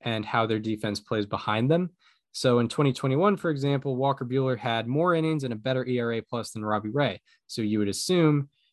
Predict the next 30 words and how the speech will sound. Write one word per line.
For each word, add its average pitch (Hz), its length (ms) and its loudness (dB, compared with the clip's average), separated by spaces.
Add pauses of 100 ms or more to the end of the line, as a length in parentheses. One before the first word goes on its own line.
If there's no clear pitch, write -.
(140)
you 123 80 0
know, 101 140 -2
more 131 260 4
innings, 123 440 2 (100)
E 131 100 2
R 120 140 2
A, 117 100 0 (120)
better 135 200 2
E 123 100 2
R 110 140 0
A 107 60 -6
plus 135 360 -2
on 107 120 -6
Baseball 110 340 -4
Reference, 123 500 -2
he's 113 140 -8
gonna 110 160 -4
have 104 140 -4
a 104 40 -4
better 101 300 -2
B 107 280 -2
war. 90 320 -6 (640)
Um, 104 400 0 (680)
but 117 320 4 (260)
they 123 160 4
had 127 380 0
the 113 120 0
same 220 380 2
B 120 160 0
war 98 440 -6